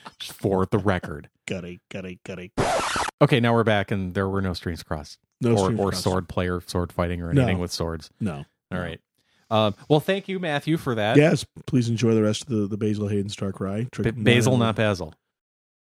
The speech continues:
Speaker 2: No, yeah, it's Basil Hayden's.
Speaker 1: Okay, 'cause
Speaker 2: I've
Speaker 1: we're
Speaker 2: never
Speaker 1: Americans and we say it Basil.
Speaker 2: Yeah,
Speaker 1: Okay.
Speaker 2: exactly. Um, and Trick and Wine and Liquor, if you'd like to sponsor the show, we'd be happy to do it.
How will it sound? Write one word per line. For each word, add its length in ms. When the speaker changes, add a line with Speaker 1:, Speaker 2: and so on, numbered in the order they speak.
Speaker 2:
No, 400
yeah, 140
it's 120
Basil 320
Hayden's. 500
Speaker 1:
Okay, 200
'cause 200
Speaker 2:
I've 60
Speaker 1:
we're 160
Speaker 2:
never 120
Speaker 1:
Americans 500
and 100
we 120
say 200
it 100
Basil. 280
Speaker 2:
Yeah, 60
Speaker 1:
Okay. 120
Speaker 2:
exactly. 380
Um, 220
and 100
Trick 160
and 80
Wine 200
and 120
Liquor, 180
if 80
you'd 80
like 120
to 60
sponsor 380
the 60
show, 260
we'd 140
be 160
happy 260
to 80
do 160
it. 80